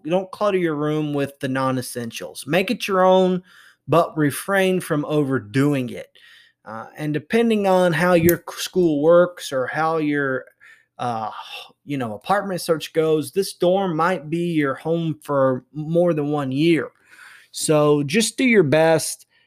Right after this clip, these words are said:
uh, to make it cozy and comfortable, but, um, open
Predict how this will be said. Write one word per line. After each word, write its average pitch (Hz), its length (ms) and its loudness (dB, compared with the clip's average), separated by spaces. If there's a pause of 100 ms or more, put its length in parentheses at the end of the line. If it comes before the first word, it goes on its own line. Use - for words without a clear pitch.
(220)
uh, 123 360 -4
to 139 120 -10
make 214 300 0
it 185 180 0 (160)
cozy 196 520 -2
and 139 140 -6
comfortable, 180 800 0 (340)
but, 131 540 -6
um, 131 500 -4 (1200)
open 190 640 2